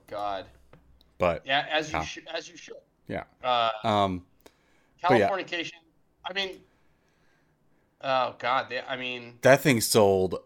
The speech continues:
Speaker 2: buku, right?
Speaker 1: Yes, but, like,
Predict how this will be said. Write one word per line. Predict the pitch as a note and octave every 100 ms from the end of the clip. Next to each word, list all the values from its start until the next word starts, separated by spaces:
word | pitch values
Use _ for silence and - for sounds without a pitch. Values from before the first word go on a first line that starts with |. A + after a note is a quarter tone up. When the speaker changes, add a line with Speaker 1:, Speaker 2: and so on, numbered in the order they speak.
| -
Speaker 2:
buku, | G2 F#2 A#2+ B2 A#2 G2+ E2 D#2+ D#2 D2 _ _ _ _ _ _ _ _ -
right? | G2+ D3+ G3 - _ _ _ _ _ _ _ _ _ _ -
Speaker 1:
Yes, | D#3+ F#3+ B3 B3+ - -
but, | E3 D#3
like, | C3 A#2 A2 -